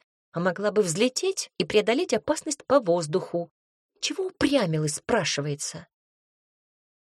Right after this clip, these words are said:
После тренировки мы дружной компанией завалились в веселого мага, где народу сегодня набилось не протолкнуться.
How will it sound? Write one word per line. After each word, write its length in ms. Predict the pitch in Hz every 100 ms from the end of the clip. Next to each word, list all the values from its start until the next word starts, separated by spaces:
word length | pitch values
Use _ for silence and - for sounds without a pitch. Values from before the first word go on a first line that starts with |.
| _ -
После 320 | 285 - 254
тренировки 680 | 247 247 247 285 294 - 196
мы 160 | 208
дружной 380 | 208 262 254 220
компанией 640 | 220 214 196 285 277 220
завалились 640 | 170 190 190 208 214 208 -
в 20 |
веселого 500 | 170 - 185 175 165
мага, 460 | 170 247 220 175 - _ _ 143
где 220 | 151 220
народу 460 | 226 233 330 285
сегодня 460 | 277 277 254 254 240
набилось 800 | 233 220 202 226 214 208 - -
не 120 | 302
протолкнуться. 1080 | - 233 202 190 170 180 185 165 - -